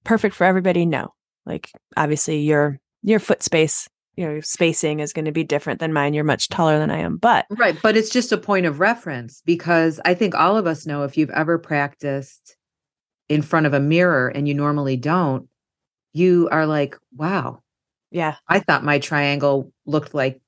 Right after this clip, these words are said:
Speaker 2: something in my mind. That's not what I'm doing now that I see it in the mirror or a photo or something." So it does help you to, um,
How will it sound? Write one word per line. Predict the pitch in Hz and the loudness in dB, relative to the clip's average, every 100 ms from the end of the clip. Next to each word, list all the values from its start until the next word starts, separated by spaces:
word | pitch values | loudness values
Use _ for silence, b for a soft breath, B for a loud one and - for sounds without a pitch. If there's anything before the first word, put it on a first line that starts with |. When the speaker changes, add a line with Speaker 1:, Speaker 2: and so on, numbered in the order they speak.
| - - | -20 -20
Speaker 2:
something | - 175 160 165 | -2 0 2 2
in | 156 151 | 0 0
my | 143 | 0
mind. | 139 143 160 202 208 214 | 2 2 2 0 -2 0
That's | 156 - | -2 0
not | 160 170 | 0 2
what | 185 | 2
I'm | 170 151 | 2 2
doing | 170 202 151 | 2 2 0
now | 147 | -4
that | 143 | -4
I | 139 | -4
see | 131 156 | -2 -2
it | 147 | -2
in | 139 | -2
the | |
mirror | 139 160 160 127 | 0 0 0 -2
or | - 139 | 0 0
a | 127 | 0
photo | - 160 156 127 143 - | 0 2 4 2 -2 -4
or | 131 | -4
something." | 120 123 123 - 78 123 b b b | -4 -6 -8 -10 -12 -14 b b b
So | - 185 | 2 4
it | 180 | 4
does | 185 185 185 | 4 2 2
help | - 180 185 - | 2 2 2 -2
you | 156 156 147 139 | 0 0 0 -4
to, | - - 147 139 135 135 131 _ _ _ _ _ _ _ _ - | -8 -4 -2 2 2 0 -6 _ _ _ _ _ _ _ _ -2
um, | 143 139 131 131 | 0 2 0 -2